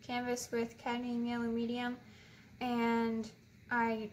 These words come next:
just pre-drew it. I'm gonna show you how to draw it, but you see how, like, many mistakes I made. So I had to keep, you know, erasing it and redrawing it just so that I could get it, um,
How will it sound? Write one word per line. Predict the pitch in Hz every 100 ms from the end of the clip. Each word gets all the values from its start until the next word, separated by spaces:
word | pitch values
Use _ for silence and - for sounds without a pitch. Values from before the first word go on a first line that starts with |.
| -
just | 240 - -
pre-drew | - 262 220 240 269
it. | 294 240
I'm | 233
gonna | 233
show | 226 233
you | 226 233
how |
to | 226
draw | 208 226 220 214
it, | 220
but | -
you | 226 226
see | - 233
how, | 226 226 214 214
like, | 208 202 - -
many | 226 220 220
mistakes | 220 220 - 214 208 -
I | 285
made. | 294 302 330 - -
So | - 240 226 220 226 - - - - -
I |
had | 226
to | -
keep, | 311 285 - - -
you | 240
know, | 214 208
erasing | 220 262 - 277 269
it | 254 254
and | - 226 220 208 202 -
redrawing | 262 233 247 240 233 240 233
it | - - - -
just | 240 -
so | 233
that | 220
I |
could | 220 240 220
get | 226
it, | 220 - - - - - - -
um, | 226 202 190